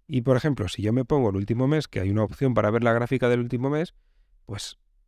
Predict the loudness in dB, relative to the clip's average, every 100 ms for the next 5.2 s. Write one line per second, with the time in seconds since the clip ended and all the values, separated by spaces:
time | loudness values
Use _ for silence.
0 | _ -4 0 0 2 2 2 0 0 -4
1 | _ _ _ _ -18 -4 -2 2 4 2
2 | 2 -2 -2 0 0 0 -2 -2 -2 -2
3 | -4 0 0 2 2 2 2 4 2 2
4 | -4 -4 -4 -2 0 -2 -2 -2 0 -2
5 | -2 -2